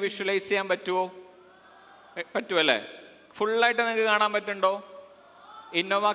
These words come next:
കാറിൻ്റെ ബാക്കിലത്തെ ലൈറ്റ് പറ്റുന്നുണ്ടോ? വലുതാണോ ചെറുതാണോ? ഇങ്ങനെയാണോ,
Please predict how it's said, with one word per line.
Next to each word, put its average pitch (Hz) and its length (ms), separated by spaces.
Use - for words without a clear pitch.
കാറിൻ്റെ 196 400
ബാക്കിലത്തെ 185 680
ലൈറ്റ് 160 480
പറ്റുന്നുണ്ടോ? 196 460
വലുതാണോ 208 560
ചെറുതാണോ? 185 520
ഇങ്ങനെയാണോ, 214 580